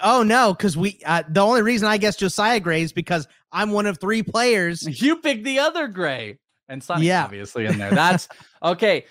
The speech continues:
Speaker 2: You see, that's funny. I was off of him because I wrote down two four eight E R A. And when you re-, requalified it to a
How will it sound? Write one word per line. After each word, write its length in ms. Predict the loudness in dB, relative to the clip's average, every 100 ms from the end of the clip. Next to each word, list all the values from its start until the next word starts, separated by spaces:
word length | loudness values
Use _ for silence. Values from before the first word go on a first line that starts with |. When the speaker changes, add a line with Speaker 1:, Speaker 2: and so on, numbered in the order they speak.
| _ _
Speaker 2:
You 180 | -16 -14
see, 140 | -6 -2
that's 200 | -2 -4
funny. 380 | -6 -6 -8 -14 _ _ _ _ _
I 160 | -4 -2
was 240 | -2 -4 -8
off 300 | -4 -4 -4
of 140 | -12
him 360 | -10 -8 -8 -8
because 340 | -12 -10 -6
I 180 | -4 -4
wrote 400 | -4 -2 -2 -4
down 300 | -8 -8 -10
two 340 | -12 -10 -8 -8 _
four 280 | -8 -6 -6
eight 180 | -10 -14 -14
E 120 | -12
R 220 | -10 -10
A. 220 | -12 -18 _ _ -12
And 440 | -8 -6 -6 -8
when 200 | -6 -6
you 300 | -4 -6 -8 -14 -14
re-, 220 | -10 -10
requalified 600 | -8 -4 -2 -2 -4 -4
it 140 | -6 -10
to 140 |
a 60 | -14